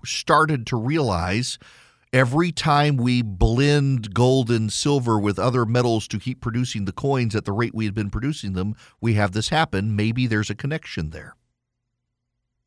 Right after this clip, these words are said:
They still n-, never quite figured it out, but it was an economic problem. The same thing happens here when we produce a ton of extra currency, as we have done.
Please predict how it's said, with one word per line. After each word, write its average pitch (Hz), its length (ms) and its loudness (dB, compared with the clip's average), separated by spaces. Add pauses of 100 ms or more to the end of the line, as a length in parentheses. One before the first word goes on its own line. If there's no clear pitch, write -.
(880)
They 117 120 2
still 170 340 0
n-, 117 160 -4
never 117 260 2
quite - 480 -2
figured 90 420 -4
it 85 100 -2
out, 117 260 0 (100)
but 98 140 0
it 95 80 -2
was 95 160 -4
an 101 80 -2
economic 95 480 -4
problem. 82 400 -4 (300)
The 127 100 -4
same 202 240 0
thing 156 180 -2
happens 117 420 -2
here 120 180 0
when 98 240 -2
we 156 340 -4 (300)
produce 110 880 -2 (240)
a 104 100 0
ton 135 340 -2
of 113 120 0
extra 113 320 -4
currency, 87 600 -6 (240)
as 90 220 -4
we 98 140 -4
have 98 200 -4
done. 73 320 -4